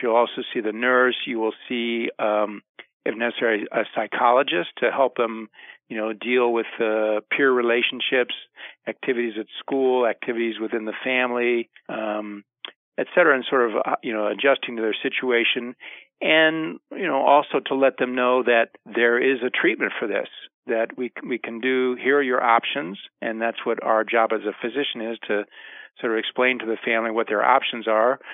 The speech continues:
um, give them the pros and cons of each option, and then, uh, let, sort of let them or perhaps help them select what they think would be best for their child. And we obviously, you know, try and involve the child as much as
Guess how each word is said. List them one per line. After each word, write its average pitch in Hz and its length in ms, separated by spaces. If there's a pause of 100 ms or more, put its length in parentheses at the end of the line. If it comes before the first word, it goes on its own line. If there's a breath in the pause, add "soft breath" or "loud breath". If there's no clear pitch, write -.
(320 loud breath)
um, 107 680 (100)
give 127 120
them 123 180
the 113 80
pros 127 400
and 110 160
cons 143 480
of 107 120
each 117 200 (100)
option, 127 540 (160)
and 110 260
then, 113 320
uh, 107 560
let, - 400 (320)
sort 117 140
of 110 60
let 123 260
them 120 260
or 110 180
perhaps 113 440
help 139 220
them 113 200 (160)
select 117 420
what 117 160
they 120 160
think 120 200
would 110 120
be 110 120
best 113 480 (460)
for 127 100
their 113 100
child. 123 400
And 117 280
we 131 160
obviously, 127 400
you 123 280
know, 107 160
try 131 180
and 117 100
involve 110 300
the 107 100
child 120 380
as 101 120
much 113 180
as - 60